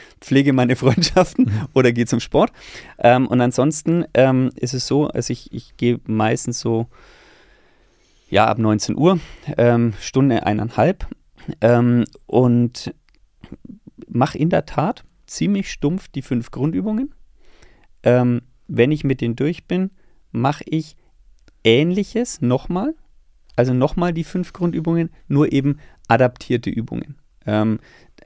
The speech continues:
Speaker 1: da gibt's ja x tausend Stück. Und die zweite Runde ist eigentlich so ein bisschen, in Anführungszeichen, meine Wohlfühlrunde, weil ich dann die Übungen mache, bei denen ich weiß, dass die bei mir funktionieren, beziehungsweise die mir auch, auch noch mehr Spaß machen. Ähm, und,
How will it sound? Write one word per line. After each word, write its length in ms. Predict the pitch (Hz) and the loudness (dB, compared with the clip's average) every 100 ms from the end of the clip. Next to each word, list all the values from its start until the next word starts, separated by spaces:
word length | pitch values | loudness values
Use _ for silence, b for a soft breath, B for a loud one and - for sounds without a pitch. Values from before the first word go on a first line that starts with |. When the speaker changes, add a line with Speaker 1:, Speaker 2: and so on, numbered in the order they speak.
| - - - - - - - | -18 -16 -16 -16 -16 -14 -10
Speaker 1:
da 80 | 98 | -6
gibt's 260 | - 135 - | -4 -2 0
ja 80 | 110 | 0
x 220 | - - | -2 -6
tausend 360 | - 120 123 120 | -2 0 0 -4
Stück. 300 | - - - b b b - | -4 -6 -6 b b b -4
Und 240 | 131 120 | -2 -2
die 100 | 127 | -6
zweite 500 | - 123 117 170 170 | -4 0 0 2 0
Runde 300 | 156 160 160 | 0 0 0
ist 260 | - 120 - | -2 -4 -4
eigentlich 280 | 123 131 131 | -2 -2 -2
so 100 | 127 | -4
ein 60 | |
bisschen, 380 | 131 131 127 123 | -4 -4 -2 -4
in 260 | - 107 107 | -4 -6 -4
Anführungszeichen, 500 | 123 135 127 120 127 | -4 -4 -4 -2 0
meine 260 | 117 110 123 | 0 -2 -2
Wohlfühlrunde, 640 | 135 - 175 170 170 147 | -4 -2 -6 -4 -4 -2
weil 100 | 127 | -2
ich 120 | 123 | -4
dann 200 | 123 123 | -4 -4
die 120 | 127 147 | -4 -4
Übungen 420 | 151 143 143 135 | -4 -2 -2 -2
mache, 200 | 135 - | -4 -6
bei 80 | - | -8
denen 180 | 123 117 | -6 -6
ich 160 | 117 - | -6 -6
weiß, 220 | 120 - | -6 -6
dass 180 | - - | -10 -8
die 160 | 117 117 b - | -10 -10 b -6
bei 100 | 104 | -2
mir 180 | 110 110 | -2 -2
funktionieren, 500 | 117 113 - 127 143 | -4 -6 -2 -2 -2
beziehungsweise 280 | - 120 | -2 -4
die 100 | 117 | -2
mir 160 | 113 - | -4 -4
auch, 220 | 110 - | -6 -6
auch 160 | 110 - _ | -10 -10 _
noch 260 | 131 123 - | 2 2 2
mehr 180 | 113 110 | -2 -4
Spaß 340 | - 135 - | -4 -6 -6
machen. 260 | 180 214 214 B B B B B - - | -8 -8 -12 B B B B B -14 2
Ähm, 440 | 120 120 123 117 b b b b _ | 4 6 2 0 b b b b _
und, 580 | 117 120 120 117 - | 4 4 4 0 -4